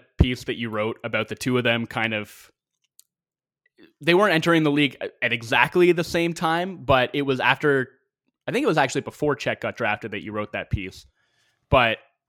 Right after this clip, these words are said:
uh, he was obviously projected to go in the top two,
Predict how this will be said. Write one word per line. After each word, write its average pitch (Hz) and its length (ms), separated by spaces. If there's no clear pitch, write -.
uh, 107 340
he - 160
was 139 260
obviously 123 340
projected 147 560
to 135 60
go 135 260
in 123 100
the 110 60
top - 300
two, 196 440